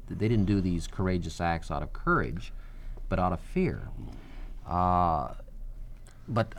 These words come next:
we have to <laughs> point out, as Kurt does in the last paragraph of the book, Charlie, let, let me just, uh, read this last paragraph here. He said,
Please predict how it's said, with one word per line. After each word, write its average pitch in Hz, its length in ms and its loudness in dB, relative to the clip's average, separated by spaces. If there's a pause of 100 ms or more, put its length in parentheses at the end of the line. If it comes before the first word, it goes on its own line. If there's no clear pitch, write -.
we 120 160 2
have 147 240 0
to - 60 -8
<laughs> - 140 -6
point - 220 0
out, 131 140 4
as 92 120 -2
Kurt - 380 -6
does 113 300 -2
in 90 60 0
the 82 80 -2
last 110 460 0 (540)
paragraph 95 640 2
of 76 80 -4
the 76 60 -2
book, 101 420 2 (840)
Charlie, 117 600 2
let, 98 160 -2
let 117 100 2
me 110 140 4
just, 98 400 -4
uh, 85 140 -4 (200)
read 90 260 -2
this 82 220 -4
last 90 380 -2
paragraph 85 560 0
here. 85 200 -4
He 82 60 -4
said, 90 300 -6